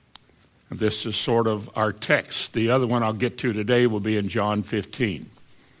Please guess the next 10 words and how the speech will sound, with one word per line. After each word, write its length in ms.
But 180
in 140
Isaiah 460
chapter 760
six 880
and 180
verse 320
eight, 380
God 360
has 500